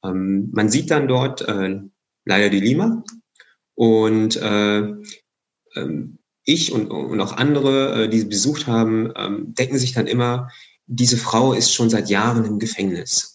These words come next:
ähm, hat, äh, alle möglichen Widrigkeiten, wird persönlich angefeindet vom Präsidenten und von anderen Personen. Äh, da gibt es Desinformationskampagnen.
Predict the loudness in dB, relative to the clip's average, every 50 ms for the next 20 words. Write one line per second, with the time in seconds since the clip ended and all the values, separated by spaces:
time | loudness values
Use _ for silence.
0 | -10 -8 -6 -6 -4 -6 -6 -8 -10 _ _ -12 -12 -10 -6 -2 -2 -2 0 -2
1 | -4 -2 -2 -2 -2 -2 -2 -2 0 2 4 4 4 4 4 2 0 0 0 0
2 | 0 0 0 0 0 -2 -2 -6 -10 -14 -14 -16 -12 -12 -10 -10 -2 2 4 4
3 | 4 4 0 -2 -4 0 0 2 4 4 4 4 2 2 0 -2 -2 0 2 4
4 | 4 2 0 0 -4 -4 -2 -2 -2 -2 -4 -4 -6 -6 -6 -4 -6 -6 -4 -2
5 | 0 0 0 0 0 -2 -6 -6 -6 -6 -8 -6 -2 -2 -2 -2 -2 -6 -8 -10
6 | -10 -10 -10 -10 -16 -20 _ _ -16 -16 -16 -16 -18 -20 _ -8 -2 0 2 2
7 | 2 0 0 0 0 0 0 0 -6 -16 -20 _ _ _ 0 2 2 4 2 2
8 | 0 0 0 -2 0 0 0 0 0 0 0 -2 -4 -4 -6 -8 -8 -8 -10 -8
9 | -8 -6 -6 -6 -8 -10 -10